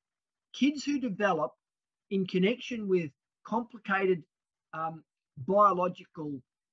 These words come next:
open space develop a whole lot of skills that help them to develop as adults and to be resilient and resourceful in later life. Um,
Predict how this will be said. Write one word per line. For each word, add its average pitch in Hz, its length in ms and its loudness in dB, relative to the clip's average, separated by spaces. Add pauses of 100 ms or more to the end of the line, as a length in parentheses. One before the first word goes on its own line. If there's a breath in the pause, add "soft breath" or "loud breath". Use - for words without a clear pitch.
(540)
open 185 360 2
space - 560 -12 (520)
develop 208 340 2
a 196 60 -2
whole 254 280 0
lot 226 120 0
of - 80 -6
skills 170 680 -2 (720)
that 185 280 2 (960)
help 247 340 -4
them 175 260 -12 (1080)
to 175 60 -8
develop 202 400 4
as 170 180 -8
adults 180 540 -4 (520)
and 180 160 2
to 190 60 0
be 190 160 0
resilient 175 640 0 (540)
and 170 400 -6 (100)
resourceful 160 640 0
in 156 100 -8
later 160 280 -4
life. 180 340 -4 (1080)
Um, 185 240 0